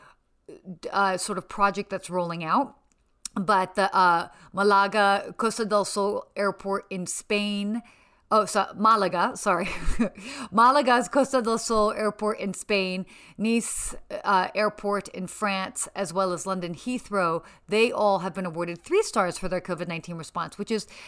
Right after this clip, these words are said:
definitely promising, but shows you that we are still on the forefront of this as well. And, uh, also, uh,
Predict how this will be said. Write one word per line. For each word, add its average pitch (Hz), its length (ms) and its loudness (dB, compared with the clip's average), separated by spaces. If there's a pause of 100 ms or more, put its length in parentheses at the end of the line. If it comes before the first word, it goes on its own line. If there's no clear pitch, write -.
definitely 330 300 2
promising, 233 560 0
but 208 220 -4
shows 214 340 -2
you 214 80 -4
that 180 200 -2
we 190 100 -4
are 185 80 -2
still 196 460 -4
on 175 380 -2 (380)
the 190 380 -4
forefront 190 580 -4
of 151 240 -10
this - 420 -8
as 160 200 -6
well. 160 340 0 (840)
And, 294 400 4 (120)
uh, 285 360 4 (160)
also, 262 720 2 (640)
uh, 220 260 2